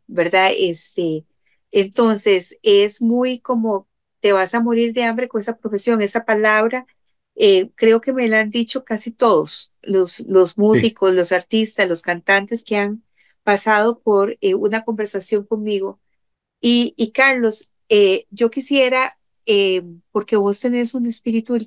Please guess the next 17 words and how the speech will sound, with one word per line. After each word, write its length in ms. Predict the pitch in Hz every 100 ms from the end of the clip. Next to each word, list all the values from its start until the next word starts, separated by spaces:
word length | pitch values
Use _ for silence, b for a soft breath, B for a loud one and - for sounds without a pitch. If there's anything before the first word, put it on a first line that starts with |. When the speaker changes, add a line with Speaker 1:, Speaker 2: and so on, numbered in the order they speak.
| -
Speaker 1:
tan, 240 | 202 190
eh, 220 | - - -
tan 180 | 196 196
hermoso, 480 | 190 196 208 - 233 _ _ _ _ _ _ _ -
quisiera 440 | 233 - 262 285 294
como 240 | 294 254
que 100 | 233
pudiéramos, 800 | 226 220 220 214 247 269 277 - _ B B B _ _
eh, 220 | 208 202 -
hablar 480 | 202 226 247 202 -
de 180 | - 196
sí, 300 | - 294 277
de 160 | - 196
lo 120 | 196
difícil 560 | 190 196 254 262 320 285
que 320 | 277 226 208
es, 280 | 208 -